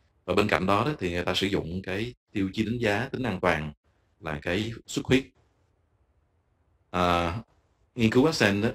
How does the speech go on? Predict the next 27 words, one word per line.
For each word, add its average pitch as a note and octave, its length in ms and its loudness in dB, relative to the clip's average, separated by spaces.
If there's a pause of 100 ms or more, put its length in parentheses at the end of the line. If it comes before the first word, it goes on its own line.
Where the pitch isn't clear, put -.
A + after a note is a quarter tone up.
(160)
nó B2 80 -4
cho A2 200 4
kết - 100 2
quả D#2+ 320 2
như A2 80 2
vậy. D#2+ 140 2 (920)
Nếu B2 240 6
chúng D3 100 0
ta G#2 140 2
xét C#3+ 240 2
đến B2+ 140 0
cái A#2+ 120 0
biến A#2+ 160 -2
cố A#2+ 280 6
thuộc - 260 2
tiêu G2+ 180 2
chí A2+ 60 2
đánh G#2+ 100 2
giá A#2+ 140 4
chính, B2+ 320 2
tức - 140 -6
là E2 140 0
cái G2+ 220 -2
nhồi G#2+ 140 0
máu G#2+ 120 0
cơ G2+ 160 0
tim, F#2+ 280 0